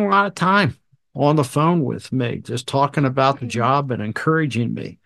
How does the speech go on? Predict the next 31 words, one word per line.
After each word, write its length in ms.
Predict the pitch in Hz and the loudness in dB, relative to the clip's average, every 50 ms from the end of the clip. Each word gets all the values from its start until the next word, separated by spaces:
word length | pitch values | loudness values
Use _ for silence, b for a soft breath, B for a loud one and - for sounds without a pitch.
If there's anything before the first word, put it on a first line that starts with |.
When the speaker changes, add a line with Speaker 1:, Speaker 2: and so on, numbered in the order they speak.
| _ _ _ | _ _ _
Speaker 2:
That's 140 | 285 277 - | -10 -8 -8
cool. 320 | - - - 208 - - | -8 -6 -4 -4 -4 -2
Speaker 1:
Uh, 200 | - 123 131 139 | -2 -2 0 0
yeah, 300 | 139 127 135 147 151 104 | 2 4 4 4 2 2
it 100 | 95 127 | 2 4
was 260 | 131 139 151 156 - - | 4 6 6 6 4 2
cool. 380 | - - - 143 123 95 95 98 117 147 | -2 -2 0 0 0 0 -2 -4 -4 0
And 120 | 147 143 139 | 2 2 4
then 180 | 147 147 151 147 | 4 4 4 4
in 100 | 143 143 | 4 4
nineteen 640 | 147 156 165 170 170 - - 165 156 156 151 147 135 | 4 4 2 2 0 0 0 2 2 2 2 2 0
seventy-three, 1200 | - - 160 160 151 143 143 139 135 131 123 123 - - 156 180 185 180 160 147 143 147 147 143 | 0 2 4 4 4 4 2 2 2 2 0 -2 -6 -2 2 4 4 4 4 4 4 2 2 2
uh, 360 | 139 127 120 120 123 123 123 | 0 0 -2 0 0 0 2
my 160 | 120 120 123 | 2 2 2
mom 420 | 151 170 160 131 120 131 156 143 b b b b b b b _ | 2 4 4 4 4 2 2 0 b b b b b b b _
took 220 | - - 156 139 - | 0 2 2 2 4
me 120 | 151 135 123 | 2 2 2
to 280 | - - 147 143 139 131 | 4 4 6 6 8 6
a 80 | 127 | 6
parade 500 | 127 - - 170 170 156 143 143 147 147 | 4 2 2 4 6 6 6 4 4 4
over 300 | 151 147 127 120 131 143 | 4 4 4 4 2 2
in 80 | 135 127 | 2 4
Millville, 380 | 135 131 127 135 135 139 143 | 4 4 2 2 2 0 0
New 180 | 151 147 147 156 | 0 0 0 0
Jersey, 580 | 151 - 131 123 120 117 107 113 127 139 135 131 B B B B B B B - | -2 0 0 0 0 0 0 0 -2 -2 -2 -4 B B B B B B B -2
when 520 | 117 117 127 139 135 131 127 123 123 123 | 2 4 6 6 6 6 6 6 6 6
Millville 580 | 135 170 190 175 131 127 131 127 151 160 151 131 123 | 6 6 6 6 4 4 2 2 2 0 0 -2 -4
got 220 | 123 127 123 123 117 | -2 0 0 0 0
a 40 | |
brand 440 | 95 92 95 117 123 135 143 147 147 | -2 0 2 2 4 4 4 4 4
new 280 | 151 147 147 151 151 | 4 4 4 4 4